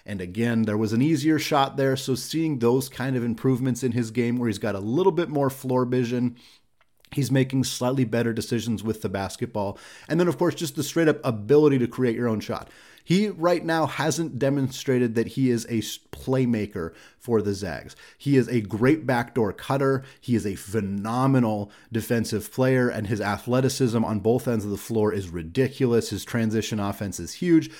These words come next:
But right now, if you give him the basketball and tell him to go get a bucket, we haven't seen that he has the ability to do that. Best case scenario, he does. <laughs> Simply put,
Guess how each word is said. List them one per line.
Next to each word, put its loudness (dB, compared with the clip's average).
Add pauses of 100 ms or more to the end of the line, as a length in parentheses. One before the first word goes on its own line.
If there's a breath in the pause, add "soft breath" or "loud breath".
(160 loud breath)
But 0
right 2
now, 2
if 0
you 2
give 2
him -2
the 0
basketball -2
and -2
tell -4
him 0
to -2
go 0
get -2
a -6
bucket, -6 (220 loud breath)
we -2
haven't -4
seen 4
that -2
he 0
has -6
the 0
ability 0
to -10
do -6
that. -10 (280 loud breath)
Best 0
case 0
scenario, -2 (420 loud breath)
he 2
does. 4 (180)
<laughs> 6
Simply 2
put, 2